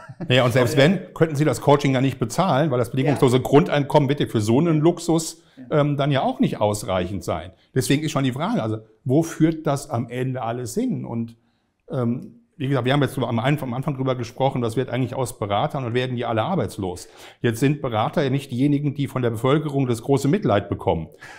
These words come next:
Speaker 1: Aber
Speaker 2: <laughs>
Speaker 1: wenn das am Ende des Tages, sag ich
Speaker 2: Ja,
Speaker 1: mal, irgendwo bis
Speaker 2: ja.
Speaker 1: weit in die Gesellschaft hineinreicht und der Busfahrer und der Verkäufer und der Mann am Kiosk und von mir aus auch irgendwie noch,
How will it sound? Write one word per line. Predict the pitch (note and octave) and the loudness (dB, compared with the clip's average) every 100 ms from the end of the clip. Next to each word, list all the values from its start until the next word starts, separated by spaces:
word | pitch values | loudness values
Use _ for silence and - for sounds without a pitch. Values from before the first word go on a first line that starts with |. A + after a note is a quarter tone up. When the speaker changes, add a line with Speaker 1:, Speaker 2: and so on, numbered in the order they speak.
| - - | -16 -2
Speaker 1:
Aber | - B2 B2+ C3 D3+ | 2 4 4 2 2
Speaker 2:
<laughs> | |
Speaker 1:
wenn | B2+ D#3 | 2 4
das | D#3+ D3+ | 2 2
am | C3 | -2
Ende | B2 C#3 F3+ | 0 2 2
des | C#3+ C3 | 0 -2
Tages, | - C3 D3 D#3 | 2 2 4 0
sag | C3+ C3+ | 0 2
ich | |
Speaker 2:
Ja, | C3+ | 2
Speaker 1:
mal, | C3 | 0
irgendwo | C#3 B2+ | 0 0
bis | A#2+ - | -2 0
Speaker 2:
ja. | |
Speaker 1:
weit | A#2 D#3+ | 2 2
in | C3 | 0
die | A#2+ | -2
Gesellschaft | B2 A2 B2+ D3 E3 - | -2 0 0 0 -6 -4
hineinreicht | C#3+ C#3+ D3+ F3 F3 F3+ F#3 | -4 -2 -2 -2 -2 -2 -2
und | D#3+ B2+ | -4 -6
der | C3 | -4
Busfahrer | C3+ F3+ - F3+ F#3+ C#3 | -2 -4 -8 -8 -6 -4
und | C3 C3+ | -6 -6
der | C#3 | -8
Verkäufer | - C#3 - C3+ D#3+ F#3+ D#3+ | -6 -6 -4 -4 -4 -6 -4
und | C3+ | -4
der | C3 | -4
Mann | B2 C3+ | -4 -4
am | A2 A2 | -4 -6
Kiosk | - D#3 F#3 F#3 - | -2 2 2 0 -6
und | C3 | -6
von | B2+ | -6
mir | C3+ D3+ | -4 -4
aus | C#3+ | -4
auch | C#3 | -6
irgendwie | C#3+ C#3+ C#3 | -6 -6 -4
noch, | C3+ - | -6 -8